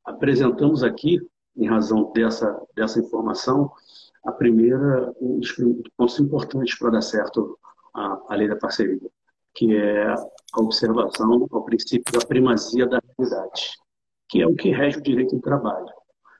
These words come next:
sendo, inclusive, o princípio balizador para várias fundamenta-, funda-, fundamentações de reconhecimento ou não do vínculo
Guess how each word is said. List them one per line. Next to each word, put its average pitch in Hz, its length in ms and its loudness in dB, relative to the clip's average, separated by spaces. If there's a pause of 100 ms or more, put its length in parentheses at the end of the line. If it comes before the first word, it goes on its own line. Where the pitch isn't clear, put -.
(120)
sendo, 151 380 0
inclusive, 143 560 2
o 160 100 -2
princípio 120 800 0 (220)
balizador 120 840 2 (640)
para 123 320 0
várias 175 360 0
fundamenta-, 135 580 2 (760)
funda-, 117 300 2
fundamentações 123 1040 2 (100)
de 131 80 -4
reconhecimento 139 1040 2
ou 170 160 4
não 143 240 4
do 139 140 0
vínculo 127 500 -2